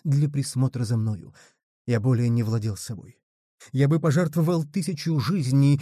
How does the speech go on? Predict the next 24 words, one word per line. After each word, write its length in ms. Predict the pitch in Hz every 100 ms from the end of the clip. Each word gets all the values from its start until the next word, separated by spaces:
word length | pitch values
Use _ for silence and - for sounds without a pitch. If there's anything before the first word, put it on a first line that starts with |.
| -
лишь 180 | 170 143
бы 120 | 165
только 300 | 180 165 180
побывать 520 | 185 170 170 180 151
на 240 | 160 170
четверть 680 | 156 - 180 151 143 165 147
часа 580 | - - 151 - - 143
в 160 | - -
Париже. 540 | 147 135 143 117 - - _ _ _ _ _ _ -
Я 180 | 120
понял, 300 | 143 165 156
что 240 | 147 - 147
выдал 420 | 117 175 135 135
себя, 360 | - 127 117 165
и 100 | 147
мне 200 | 147 170
не 140 | 156
позволят 720 | 147 160 117 127 170 139 135 _
так 220 | 147 147
просто 480 | 131 160 147 - 151
выйти 640 | 127 160 113 - 120 113 -
из 160 | 147 139
своей 300 | 127 120 120
комнаты. 580 | - 123 90 - 98